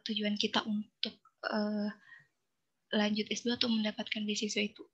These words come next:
apa. Jangan sampai nanti setelah lulus hanya mau, eh,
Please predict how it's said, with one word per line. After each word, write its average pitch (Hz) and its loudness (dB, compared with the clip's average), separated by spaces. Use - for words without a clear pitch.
apa. 208 -2
Jangan 208 0
sampai 220 4
nanti 226 2
setelah 214 0
lulus 208 0
hanya 208 0
mau, 208 -4
eh, 208 4